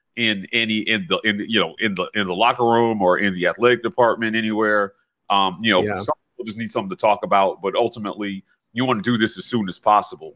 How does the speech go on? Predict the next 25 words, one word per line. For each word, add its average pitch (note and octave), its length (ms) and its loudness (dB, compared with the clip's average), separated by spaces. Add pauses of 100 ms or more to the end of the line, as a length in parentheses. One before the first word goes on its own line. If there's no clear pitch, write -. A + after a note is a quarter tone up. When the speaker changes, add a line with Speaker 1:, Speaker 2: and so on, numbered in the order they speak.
Speaker 1:
Now, G2+ 280 0
if F#2 140 -4
we, B2 220 -8 (240)
if F3+ 60 -10
we're A2+ 100 2
still - 220 6
doing D#3+ 240 2
the B2+ 80 -2
signing C3 320 2
period B2 340 0
in F2+ 80 -4
February, D#3+ 600 2
maybe B2 240 2
you A#2+ 100 4
have A2+ 140 6
a G#2 40 -12
few A2 200 -4
days A#2+ 360 4
or F2+ 80 2
a E2+ 40 -2
week B2 240 -6
to F#2+ 80 -4
think C3+ 220 -4
about D3+ 300 0
it. D3+ 120 -12